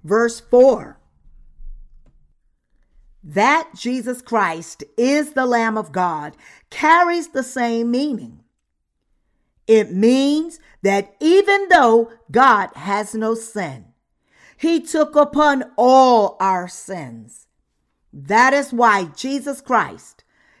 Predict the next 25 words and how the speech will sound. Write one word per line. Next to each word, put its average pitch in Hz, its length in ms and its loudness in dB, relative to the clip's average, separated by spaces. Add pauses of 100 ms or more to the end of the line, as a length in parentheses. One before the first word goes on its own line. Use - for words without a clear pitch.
(140)
God 285 540 4
himself, 220 800 -4 (320)
came 330 540 -2
to 254 240 -6
this 220 260 -2 (140)
earth, 233 360 0 (360)
incarnated 294 1040 0 (100)
in 330 300 0
the 320 200 0
flesh 254 340 -4
of 214 140 -8
man, 156 520 -10 (420)
accepted 285 1000 -2
our 233 280 0
sins 208 600 -8 (360)
onto 302 540 0
his 240 280 -6
sinless 214 520 -6
body 180 420 -6 (320)
through 330 320 2
the 339 160 4
laying 302 500 0
on 269 380 0
of 233 80 -4
hands, 175 640 -10